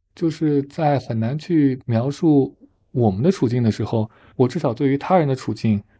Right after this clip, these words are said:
他国的处境，我能忠实的描述，我能诚实的描述，而且我能共情的描述。我觉得这一点是应该能做到。对，所以持续的产出肯定会继续，但是它的方式一定会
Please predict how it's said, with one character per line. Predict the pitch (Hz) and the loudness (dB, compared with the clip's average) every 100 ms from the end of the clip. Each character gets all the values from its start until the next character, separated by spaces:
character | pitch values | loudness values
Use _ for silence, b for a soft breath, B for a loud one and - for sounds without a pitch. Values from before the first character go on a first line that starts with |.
| - | -14
他 | - 175 | -2 0
国 | 135 123 | 2 2
的 | |
处 | 156 123 | 2 -4
境， | 117 123 | -4 -4
我 | 113 104 | -2 0
能 | 104 | 0
忠 | 110 160 | 2 2
实 | 160 107 | 0 -4
的 | 101 | -2
描 | 101 92 98 | -2 -2 -6
述， | - 98 _ _ _ _ | -10 -16 _ _ _ _
我 | 120 107 | 0 2
能 | 107 107 113 | 2 0 -2
诚 | - 117 | 0 0
实 | 127 110 | 2 0
的 | |
描 | 101 95 92 | 0 -2 -8
述， | - 104 | -8 -4
而 | 110 | -2
且 | 123 | 0
我 | 117 107 | 0 0
能 | 101 101 104 - | -2 -2 -4 0
共 | 147 | 0
情 | 113 101 | 0 -2
的 | 95 | -2
描 | 85 | -4
述。 | 85 - - _ _ _ | -8 -14 -20 _ _ _
我 | 120 | -2
觉 | 120 | 0
得 | |
这 | 139 240 | 2 2
一 | |
点 | 156 95 | 0 -2
是 | - | -4
应 | 101 | -2
该 | 101 | -2
能 | 95 90 | -2 -4
做 | 98 | -4
到。 | 92 98 - _ _ _ _ _ _ | -4 -8 -12 _ _ _ _ _ _
对， | - 101 101 | -12 -12 -12
所 | - 139 | 0 2
以 | 123 | 2
持 | 117 - | -2 -6
续 | - | 0
的 | 170 | 0
产 | 143 104 | 0 -2
出 | - | -4
肯 | - 104 | -6 -4
定 | 107 | -2
会 | 135 | -2
继 | 120 123 | 0 -4
续， | - 110 - _ _ _ _ | -4 -6 -8 _ _ _ _
但 | 147 | -2
是 | 143 | -2
它 | - | 0
的 | 147 | -2
方 | 139 160 | 0 -2
式 | 160 - 113 | 0 -2 -2
一 | 110 | -2
定 | 135 | -2
会 | 120 131 117 104 104 | -2 0 0 -2 -6